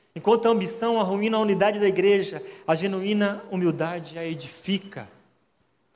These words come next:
Quando a gente entende que nós não merecemos, nós não somos nada,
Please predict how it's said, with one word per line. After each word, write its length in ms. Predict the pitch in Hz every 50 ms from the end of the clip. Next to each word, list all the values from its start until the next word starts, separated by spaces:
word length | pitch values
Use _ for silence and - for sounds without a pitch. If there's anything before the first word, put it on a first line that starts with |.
| _ _ _ _ _
Quando 100 | 156 165
a 40 | 165
gente 120 | - 214
entende 580 | 208 202 - - 185 190 190 185 180 185 185 - - _ _ _
que 120 | - 170
nós 200 | 160 165 170 165
não 120 | 170 180
merecemos, 560 | 180 185 180 175 180 - - 180 175 170 165 -
nós 160 | 165 160 156
não 100 | 170 165
somos 380 | - - 185 180 175 170 156
nada, 460 | 156 165 165 165 165 160 165 160 165